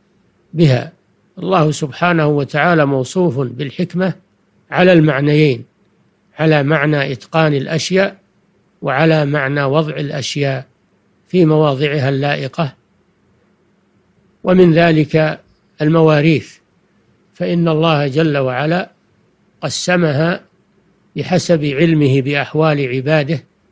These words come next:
وما يصلحهم، وأيضًا وضعها بمقتضى حكمته سبحانه في مواضعها اللائقة بها، كما قال جل وعلا فيما سبق:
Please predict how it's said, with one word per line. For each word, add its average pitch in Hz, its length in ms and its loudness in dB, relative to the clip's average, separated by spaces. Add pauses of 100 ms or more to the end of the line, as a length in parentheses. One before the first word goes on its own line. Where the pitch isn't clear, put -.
(520)
وما 156 300 2
يصلحهم، 147 760 -2 (1600)
وأيضًا 170 640 2 (1160)
وضعها 151 720 2
بمقتضى 160 800 -4
حكمته 143 640 -4
سبحانه 156 600 -2 (1000)
في 180 200 0
مواضعها 156 720 2
اللائقة 143 600 0
بها، 139 380 -2 (440)
كما 214 240 0
قال 156 360 0
جل 147 260 -2
وعلا 143 420 -4
فيما 139 300 -4
سبق: 156 300 -4